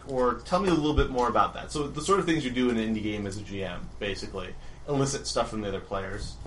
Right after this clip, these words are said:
who are in the scene. I don't get to say who's, I, I don't actually say, get to say who's at the scene.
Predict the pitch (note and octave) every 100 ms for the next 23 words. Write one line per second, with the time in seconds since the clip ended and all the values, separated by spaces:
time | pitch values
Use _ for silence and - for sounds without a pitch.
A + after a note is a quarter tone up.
0 | - - - - - - C3 B2 A#2+ A2
1 | - G#2 G2 F#2+ - - - - - -
2 | - - - - - C#3 D#3+ D#3+ C#3 -
3 | D3 C3+ B2+ - C3 A#2+ D#3 D#3+ E3 -
4 | - - C3+ C3 - - A#2 A#2 G#2+ G#2
5 | - - G2 F2